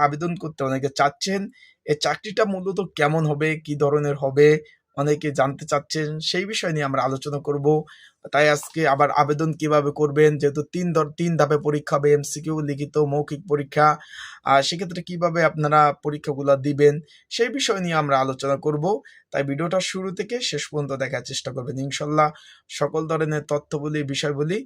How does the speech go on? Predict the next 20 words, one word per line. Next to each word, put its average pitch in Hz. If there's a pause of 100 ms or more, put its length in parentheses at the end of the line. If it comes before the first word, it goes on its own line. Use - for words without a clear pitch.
(200)
আপনারা 139
এই 135
ভিডিওর 131
মাধ্যমে 170
আপনারা 139 (120)
পেয়ে 143
যাবেন। 160 (380)
আমার 185
হাতে 190
নিয়োগ 180
বিজ্ঞপ্তিটা 180
রয়েছে, 170
আপনার 165
স্ক্রিনের 165
উপরে 170
দেখতে 160
পাচ্ছেন, 165
সতেরো 147
নাম্বার 147
গেটে 147